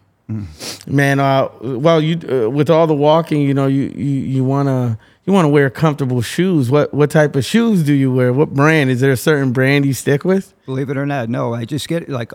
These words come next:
Speaker 1: all different kinds of shoes. I never pay more than twenty-five dollars a pair.
Speaker 2: Mm-hmm.
Speaker 1: I don't think if you pay, like, a lot more, you, basically, if you can walk far, you're in good shape. You can, if you're out of shape, you can put on the best shoes and not be able to walk very far.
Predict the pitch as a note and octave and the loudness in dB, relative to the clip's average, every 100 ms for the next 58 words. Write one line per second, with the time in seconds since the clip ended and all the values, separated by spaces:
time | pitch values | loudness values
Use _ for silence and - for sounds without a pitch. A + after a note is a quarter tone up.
0 | - C#3 D3 B2+ D#3+ D#3 B2 B2+ C3+ C3 | -8 -4 -4 -4 -6 -6 -4 -4 -4 -6
1 | C#3 D#3 D#3+ C3+ A#2+ B2 A#2+ D3 C3 C3 | -8 -4 -4 -4 -4 -4 -6 -6 -6 -6
2 | B2 B2 B2+ A#2+ B2+ A#2+ A#2+ A2+ - A#2+ | -8 -8 -10 -6 -6 -4 -6 -6 -10 -8
3 | A#2+ D#3+ C#3 _ - A#2 A#2 A#2 _ - | -6 -6 -10 _ -10 -4 -4 -4 _ -8
4 | B2+ E3 F#3+ E3+ C3 B2 C3+ D3 B2+ A2+ | -6 -6 -8 -6 -6 -8 -6 -6 -6 -6
5 | G#2+ A2+ A#2+ - B2+ A#2 C3+ C3+ C#3+ B2+ | -8 -6 -8 -8 -6 -4 -4 -6 -10 -8
6 | F3 G3 F#3+ E3+ D#3 C#3 C3 A#2+ C3+ - | -6 -6 -6 -6 -6 -4 -6 -4 -4 -6
7 | - C#3 C#3+ A2+ A2+ G#2 B2+ - D3 C3 | -8 -6 -4 -4 -6 -6 -8 -8 -8 -6
8 | - A#2+ C#3 C3+ A#2 D3 E3 D3 - E3 | -6 -8 -6 -6 -4 -2 -2 -4 -6 -8
9 | B2+ A#2 B2+ C3+ C3 B2+ - C3 - - | -6 -8 -8 -6 -4 -6 -6 -8 -8 -8
10 | F#3 A#2 A2+ A2+ C3 A2+ A2+ B2+ F3+ A#2+ | -6 -6 -6 -8 -8 -8 -6 -6 -8 -8
11 | G2+ - A2 G#2+ | -10 -10 -14 -14